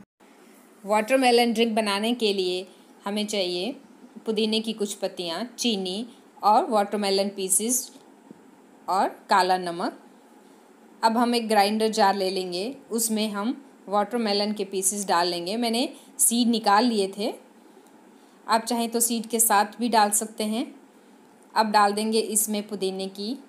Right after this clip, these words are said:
कुछ पत्तियाँ। अब इसमें दो चम्मच चीनी के डालूँगी और हमें थोड़ा सा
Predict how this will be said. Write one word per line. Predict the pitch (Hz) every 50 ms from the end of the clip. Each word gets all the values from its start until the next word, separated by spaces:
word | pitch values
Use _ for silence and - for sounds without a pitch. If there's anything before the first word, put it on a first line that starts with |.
| - -
कुछ | 214 - -
पत्तियाँ। | - 196 180 - - 185 180 214 294 - - - - - - _ - - _ - - - - - - - - - - - - - - - - - -
अब | - 208 220
इसमें | 220 - - 233 233 208
दो | 220 226 247
चम्मच | 247 247 233 220 214 214 220 226 226 - - - - - -
चीनी | - 214 214 202 214 220
के | 220 240 226
डालूँगी | 220 220 220 233 226 226 233 214 220 240 247 247 - - - - - - - - - - - - - - - - - - - - - - - - - - - - - - - - - - - - - - -
और | 190 214 247 247
हमें | 208 190 196 196 214 294 440 - - - - - -
थोड़ा | 247 226 226 226 226
सा | 220 226 220 214